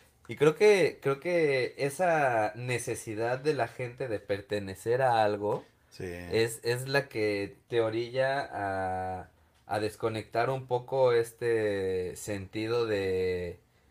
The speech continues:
Speaker 1: de tomar tus decisiones y de ser racional a la hora de hacer las cosas que te pide alguien a quien admiras, ¿no?
Speaker 2: Sí. Está bien perro porque, mm, o sea, eh, pues, esta niña es, este, de, de la que hablas,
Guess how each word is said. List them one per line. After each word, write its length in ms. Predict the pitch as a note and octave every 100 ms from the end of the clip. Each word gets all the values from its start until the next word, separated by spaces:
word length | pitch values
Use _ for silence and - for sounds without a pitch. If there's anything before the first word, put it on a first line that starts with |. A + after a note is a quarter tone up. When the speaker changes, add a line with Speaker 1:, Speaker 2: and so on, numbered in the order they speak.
| _ _ -
Speaker 1:
de 960 | F#2+ F#2+ F2+ F2+ F2+ F2+ F2+ F2+ E2+ - _
tomar 340 | G#2+ G2+ G#2+ A2+
tus 160 | C3+
decisiones 640 | A2 G#2+ G2+ A2 A2 B2+ B2+
y 100 | G#2+
de 140 | G2
ser 220 | G2 A2+ A2+
racional 640 | B2+ - G#2+ G2+ G#2 B2+
a 60 | B2
la 200 | G2+ G2
hora 220 | G2+ A#2
de 60 | G#2+
hacer 240 | G2 G2+
las 180 | A2 -
cosas 320 | G#2 A#2 B2
que 80 | -
te 140 | - F#2
pide 360 | - G#2 G#2+
alguien 300 | G#2 G#2 A#2+
a 60 | G2
quien 220 | - F#2
admiras, 460 | F#2 G#2+ B2+ G#2+ F#2
¿no? 260 | G#2+ A3+ -
Speaker 2:
Sí. 460 | F#2 F2 F2+ G2 A2 _ _ _ _ _ _ _ -
Está 220 | B2 D#3
bien 200 | F3+ G#3
perro 380 | D#3+ D#3+ D3 -
porque, 720 | A#2+ G#2+ A2+ G#2+ G#2+ G#2 G#2
mm, 220 | G2+ G2 G2 - - - - _ _ _ _ - - - -
o 80 | -
sea, 200 | C3 C3 -
eh, 180 | E2 - -
pues, 140 | D#3+
esta 180 | - F4
niña 500 | C#4+ C#3 D#3 G#3 A#3+
es, 100 | D#3+
este, 420 | B2 A#2 A#2+ A2
de, 500 | G#2+ G#2+ G#2+ G#2+ G#2+
de 120 | G#2+
la 140 | G#2+ A2
que 100 | C#3
hablas, 240 | F#3